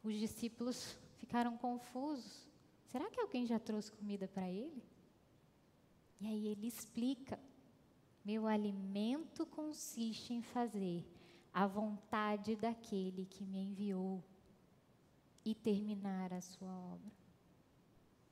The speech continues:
Acolher o outro, transformar um ambiente de vergonha em amor.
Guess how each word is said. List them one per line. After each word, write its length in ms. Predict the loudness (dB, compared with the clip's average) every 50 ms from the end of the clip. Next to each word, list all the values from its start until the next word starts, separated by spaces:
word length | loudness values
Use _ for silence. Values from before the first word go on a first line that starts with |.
| -20 -20 -20 -20 -20 -20 -20 -20 -20 -20 -20 -20 -20 -20 -14 -4 -2
Acolher 880 | 0 0 0 0 2 4 4 4 4 4 4 4 6 8 8 8 6
o 80 | 6 2
outro, 640 | 2 2 2 2 0 -2 -4 -8 -12 -16 -16 -16 -16 -18 -20 -20 -20 -20 -20 -20 -20 -20 -20 -6 0
transformar 1000 | 4 4 4 4 2 0 0 0 2 2 2 2 2 2 2 4 4 4 4
um 160 | 2 2 2
ambiente 720 | 2 2 2 4 4 4 4 4 4 2 -2 -4 -6 -8 -8
de 140 | -6 -4 -2
vergonha 640 | 2 2 2 2 2 0 -2 -4 -2 -2 -2 -2
em 140 | -2 0 0
amor. 360 | 0 0 -2 -4 -6 -6 -8